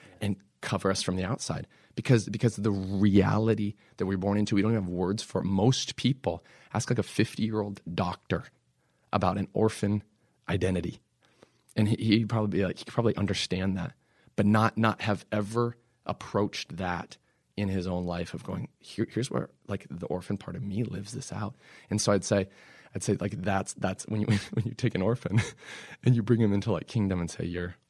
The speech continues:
you're, you're a son or you're a daughter," there, there, there, there's something that has to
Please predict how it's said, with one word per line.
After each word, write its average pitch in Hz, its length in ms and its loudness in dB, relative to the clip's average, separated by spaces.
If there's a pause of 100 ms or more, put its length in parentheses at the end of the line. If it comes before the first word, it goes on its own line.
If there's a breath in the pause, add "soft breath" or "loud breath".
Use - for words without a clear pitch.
(140)
you're, 90 340 -6
you're 92 140 -8
a - 20 -12
son 92 260 -4
or 90 240 -6
you're 92 160 -4
a 85 40 -6
daughter," 95 340 -6 (440 soft breath)
there, 101 180 2
there, 101 240 2
there, 101 260 2
there's 98 220 -4
something 92 280 -2
that 78 120 -4
has - 380 -4
to 92 260 -10